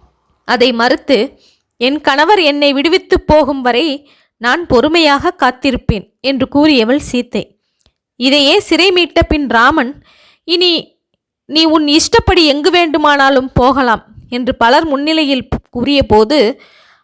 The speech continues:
அக்னி பிரவேசம் செய்து தன் தூய்மையை நிலைநாட்டிய உத்தமிதான் சீதை. "சூரியனுக்கு கிரகணங்கள் எப்படி உரிமையோ அப்படி சீதை எனக்குரியவள்" என்கின்ற ராமன், உலகில் லட்சிய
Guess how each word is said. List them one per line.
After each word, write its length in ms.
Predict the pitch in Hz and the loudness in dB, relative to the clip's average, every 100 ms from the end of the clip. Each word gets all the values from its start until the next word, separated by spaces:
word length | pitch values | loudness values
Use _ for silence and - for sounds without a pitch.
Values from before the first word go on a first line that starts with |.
| - | -6
அக்னி 260 | 247 247 392 - | -4 0 0 0
பிரவேசம் 540 | 339 311 311 285 262 | 2 2 2 -2 -6
செய்து 640 | - 247 269 277 233 240 _ - | -2 -2 0 -2 -2 -6 _ -6
தன் 240 | 262 254 | -6 -2
தூய்மையை 540 | 311 370 370 339 294 | 2 2 2 0 0
நிலைநாட்டிய 720 | 262 254 277 262 233 - 233 | 0 0 0 0 -4 -4 -4
உத்தமிதான் 640 | 220 214 330 277 226 233 320 | -4 -6 -4 -2 0 -2 -4
சீதை. 560 | - 240 202 196 - _ _ _ _ _ _ | -6 -6 -4 -6 -8 _ _ _ _ _ _
"சூரியனுக்கு 1000 | - 311 349 359 330 311 - 359 247 285 - | 0 2 4 4 2 -2 -4 -2 -2 -4 -6
கிரகணங்கள் 680 | 208 269 339 349 330 311 277 | -2 0 0 -2 0 0 2
எப்படி 440 | 233 - 339 320 | -2 -2 0 0
உரிமையோ 540 | 240 294 302 262 226 233 - - _ | 2 0 2 0 0 -2 -12 -20 _
அப்படி 380 | - 294 - 320 | -4 -2 0 0
சீதை 520 | - 349 370 349 247 | 2 2 2 2 0
எனக்குரியவள்" 680 | 247 311 - 311 269 208 - _ - | -2 -4 -2 0 0 -2 -6 _ -8
என்கின்ற 540 | 233 254 247 240 214 | -6 -4 -4 -4 -4
ராமன், 540 | 208 202 233 359 220 - _ _ _ - | -2 -2 0 -2 -4 -14 _ _ _ -2
உலகில் 400 | 359 403 349 285 | 2 2 2 0
லட்சிய 420 | 262 - 415 | -2 0 2